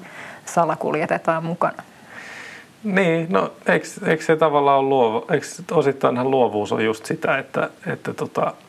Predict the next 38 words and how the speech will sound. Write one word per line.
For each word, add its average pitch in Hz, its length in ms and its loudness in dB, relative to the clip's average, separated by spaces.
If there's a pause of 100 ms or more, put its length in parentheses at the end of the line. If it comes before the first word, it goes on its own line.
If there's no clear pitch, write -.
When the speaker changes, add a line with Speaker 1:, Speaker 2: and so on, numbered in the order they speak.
(220)
Speaker 2:
tehdään, 139 300 4
tehdään 135 340 0
vaan 131 180 4
tämmösiä 117 460 0
ehdotuksia, 120 600 -2
mutta 117 240 0
sit 135 220 0
myöskin - 380 0
pidetään 110 380 2
huoli 117 260 2
siitä, - 220 0
että - 120 -4
siellä 120 140 2
on - 20 4
jotkut 120 240 -4
rajat. 123 460 0 (340)
Et - 60 -18
se 143 100 2
ei 135 80 4
ole 131 80 2
niinku 135 180 2
ihan 123 180 2
semmoista 107 340 -2
hulluutta, 120 600 0 (260)
Speaker 1:
Mm. 233 240 6
Speaker 2:
vaan - 180 -6
se, - 60 -4
että, - 240 -6
että - 100 -16
se 131 100 0
niinku, - 360 -4 (640)
että - 100 -14
siinä 135 120 0
on 127 80 0
niinku 127 160 0
tietyt 151 380 4
semmoiset 113 580 0 (480)
oleelliset 117 720 0